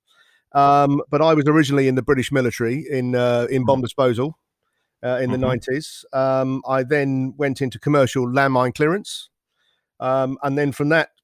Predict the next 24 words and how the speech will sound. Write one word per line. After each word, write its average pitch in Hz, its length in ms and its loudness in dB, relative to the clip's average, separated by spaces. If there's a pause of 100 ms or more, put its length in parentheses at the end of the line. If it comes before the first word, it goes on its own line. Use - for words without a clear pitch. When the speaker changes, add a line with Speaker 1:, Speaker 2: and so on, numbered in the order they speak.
(140)
Speaker 1:
bizarrely, 135 480 2
it 131 120 -4
took 165 200 -2
me 135 200 -2
to 131 260 -2
D 147 180 0
S 131 120 -2
T 143 120 0
L 131 80 2
Porton 123 360 0
Down, 113 320 -2
so 123 100 -8
the 117 120 -6
chemical, 127 400 -4
biological, 117 640 -4 (680)
um, 120 320 -4
radiological, 127 720 0 (100)
um, 120 280 -4
defence 143 420 0
establishment, 131 640 -2 (140)
the 135 80 -6
U 131 120 -2
K 131 220 0
one. 127 320 -2